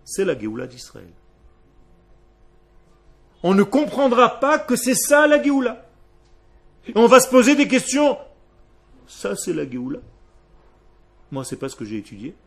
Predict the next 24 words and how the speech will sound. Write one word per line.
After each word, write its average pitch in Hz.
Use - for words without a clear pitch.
On 185
aura 202
du 208
mal 269
à 233
comprendre, 254
à 175
fixer, 269
à 165
cristalliser, 262
à 202
mettre 262
une 196
forme 349
sur 170
l'étude 131
de 120
la 117
Torah 120
que 113
j'ai 107
étudiée 104
jusqu'à 98
maintenant. -